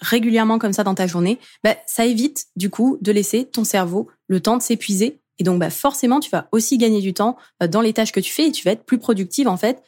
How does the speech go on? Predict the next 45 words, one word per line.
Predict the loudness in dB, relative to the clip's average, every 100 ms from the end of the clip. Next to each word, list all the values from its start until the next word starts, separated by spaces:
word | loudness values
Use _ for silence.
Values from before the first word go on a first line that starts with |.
| _
puisque, | -6 -2 0
bah, | 0 -2 -6 _ -2
à | 0
chaque | 0 0
fois | 2 2 0
que | -6
tu | -8
travailles | -2 0 0 -2
et |
que | -6 -8
tu | -8
te | -2
concentres, | 0 2 0
ton | -2
cerveau, | -2 0 2
il | 2
est | 2
au | 0
top | 0 -2 -2 -10 _ -2
de |
la | -2
forme | 0 2 2 0 -6 _ 0
et | 0
du | 2
coup, | 0
tu | 0
peux | 0
vraiment | 0 2 2 2 2
avancer | 0 -2 -2 -4 _ -2
efficacement. | -2 0 -2 -4 -10 _ _ _ _ _ _
On | 4 4
arrive | 4 4 4
à | 2 0
notre | -2 0 -2
cinquième | 0 0 2 4 4
loi | 4 0 0
de | 0
gestion | 0 2 0
du | 2
temps, | 0
qui | 0 -2
n'est |
pas | -2 -2
du | -2
tout | 0 0